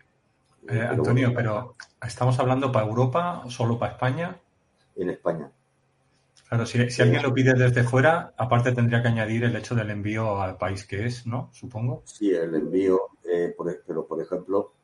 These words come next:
Speaker 1: eh, fuera de España creo que se manda sin iva. Eh, Estados Unidos tiene también un iva del seis por cien, creo que el, a ver, el federal y dos el estatal, o un cuatro, no sé, algo así.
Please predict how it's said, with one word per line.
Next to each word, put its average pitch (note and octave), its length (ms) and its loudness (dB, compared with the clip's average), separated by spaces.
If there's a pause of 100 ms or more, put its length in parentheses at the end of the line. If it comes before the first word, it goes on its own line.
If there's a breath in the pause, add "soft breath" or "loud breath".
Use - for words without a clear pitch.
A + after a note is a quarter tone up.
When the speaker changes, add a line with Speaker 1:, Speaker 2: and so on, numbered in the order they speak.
(520)
Speaker 1:
eh, F2 180 0
fuera G2 240 2
de G2 80 0
España G2+ 380 -2
creo G#2 160 -6
que G2+ 60 -16
se - 120 -14
manda F2+ 240 -6
sin D2 260 -10
iva. D2 240 -10 (960)
Eh, F2+ 200 2
Estados F#2 440 -4
Unidos G2+ 340 -4
tiene F#2 500 -4 (180)
también E2+ 300 -6
un F2 160 -6
iva F#2 160 2
del E2 140 -6
seis D#2 200 -12
por D2+ 200 -8
cien, E2+ 160 -12
creo D2+ 240 -10
que D2+ 360 -8 (1200)
el, D2 480 -4 (1120)
a - 40 -8
ver, D#2+ 200 -6 (260)
el D#2+ 120 -6
federal F#2+ 640 2
y F2 380 -4 (1300)
dos - 180 -4
el D#2+ 120 -4
estatal, G#2 680 0
o E2 60 -4
un E2 160 -10
cuatro, F2 320 -4
no E2 140 -8
sé, E2 120 -10
algo D#2 220 -2
así. E2 280 -8